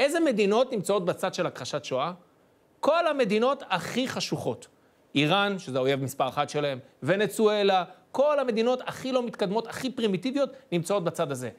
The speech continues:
אם בי אס בא ואומר לעצמו, "אני לא רוצה להיות שם." לכן תהליכים <coughs> כאלה, כמו שאנחנו רואים, הדבר הזה לא קורה במקרה.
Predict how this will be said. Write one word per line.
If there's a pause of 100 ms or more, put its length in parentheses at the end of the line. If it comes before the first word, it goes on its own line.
(160)
אם
בי
אס
בא
ואומר
לעצמו,
"אני
לא
רוצה
להיות
שם." (400)
לכן
תהליכים
<coughs>
כאלה,
כמו
שאנחנו
רואים,
הדבר
הזה (340)
לא
קורה
במקרה.